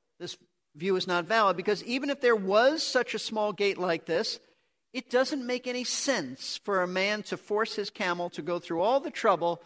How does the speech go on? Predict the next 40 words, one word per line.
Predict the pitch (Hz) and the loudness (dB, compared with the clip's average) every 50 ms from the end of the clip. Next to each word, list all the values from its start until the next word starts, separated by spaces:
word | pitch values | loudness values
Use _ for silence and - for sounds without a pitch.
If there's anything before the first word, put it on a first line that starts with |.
| - - - - _ - | -20 -20 -20 -14 _ -8
of | 185 185 | -6 -2
passing | - 214 233 240 233 - - 240 220 | 2 2 2 2 2 0 -2 -4 -4
through | - - 220 214 208 202 | -4 -2 2 2 2 4
this | 170 185 170 170 - | 2 0 0 0 -2
small | - 220 226 233 247 254 254 233 | -2 0 2 2 4 4 6 6
opening | 214 214 214 - 214 202 202 202 190 | 4 4 2 -2 -4 -4 -4 -4 -2
when | 180 165 | -2 -2
he | 165 156 | -2 -2
could | 147 165 147 143 | -2 -4 -4 -2
just | - 233 262 247 - - | 0 0 0 0 -2 -6
as | 240 196 - | -6 -4 -4
easily | 208 214 208 196 - 202 202 196 | -4 -4 -4 -6 -4 -2 -2 -2
take | - - 202 190 185 | -2 -2 -4 -4 -4
him | - 170 160 | -6 -6 -8
a | 156 | -8
few | 156 - 185 185 180 | -8 -8 -8 -6 -6
yards | 170 156 165 165 170 175 175 160 - - | -4 -2 0 0 2 0 0 -2 -6 -8
to | - 165 | -10 -8
the | 127 139 143 | -8 -4 0
left | 156 214 262 277 269 - - - _ _ _ _ _ _ _ - | 2 2 2 2 0 -4 -12 -20 _ _ _ _ _ _ _ -4
or | 185 180 165 | -2 -2 0
the | 175 170 | 0 0
right | 160 208 240 247 254 254 208 - | 2 4 4 4 4 2 0 -2
and | 160 185 | -2 -2
have | 175 180 175 | 0 0 0
him | 175 170 | -2 -2
go | 175 170 | 0 0
through | 165 165 - 165 156 | -2 -2 -2 -4 -2
a | 147 | 0
larger | 151 156 160 160 165 160 - 165 151 147 135 - _ _ _ | 0 2 2 2 0 0 -2 -2 -2 -4 -4 -8 _ _ _
doorway | 127 160 156 147 147 151 156 151 | -6 -4 -2 -2 -2 0 0 -2
without | 156 151 156 - 170 156 151 147 _ _ - | -2 -2 -4 -2 0 0 -2 -2 _ _ -12
any | 160 160 160 147 123 104 _ _ _ _ | -8 -6 -6 -6 -8 -10 _ _ _ _
problem. | - 160 139 135 147 | -4 -4 -4 -4 -4
It | 170 | -6
just | - 269 226 - | -6 -6 -4 -2
doesn't | 202 175 147 170 | -4 -4 -4 -4
make | 151 147 - 151 | -6 -6 -8 -8
any | 147 156 | -10 -6
sense. | - - 285 277 202 151 - - | -2 0 0 0 -2 -4 -8 -14